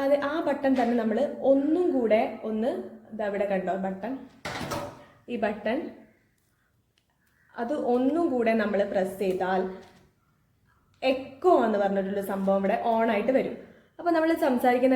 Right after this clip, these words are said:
കാര്യങ്ങൾ, ഇപ്പം നന്നായിട്ട് പാട്ടൊക്കെ പാടുന്ന ആളുകളുണ്ടായിരിക്കും, അവർക്കും പിന്നെ നമുക്ക് എക്കോ, ഒരു സംസാരിക്കുമ്പോൾ ഒരു എക്കോ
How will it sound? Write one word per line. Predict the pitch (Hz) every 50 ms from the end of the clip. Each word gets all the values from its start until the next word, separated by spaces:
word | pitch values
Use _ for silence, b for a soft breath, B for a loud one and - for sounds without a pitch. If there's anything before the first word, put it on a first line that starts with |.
| 247 226
കാര്യങ്ങൾ, | 208 208 208 214 -
ഇപ്പം | - 240 240
നന്നായിട്ട് | 226 220 220 214 220 240
പാട്ടൊക്കെ | 233 233 233 233 - - 262 254 226 220
പാടുന്ന | 202 190 208 208 196
ആളുകളുണ്ടായിരിക്കും, | 185 185 185 185 185 185 190 202 196 190 196 - 294 392 B B B B B B B - 294
അവർക്കും | 285 285 294 294 294 320 339 415 - - - -
പിന്നെ | 302 269 285 285 277 277
നമുക്ക് | 269 262 269 277 285 269
എക്കോ, | 269 - - - 294 294 285 262 - - - - - - - - 247
ഒരു | 240 269 262 254 262
സംസാരിക്കുമ്പോൾ | 247 247 247 262 262 247 262 269 269 277
ഒരു | 269 240
എക്കോ | - - - - 302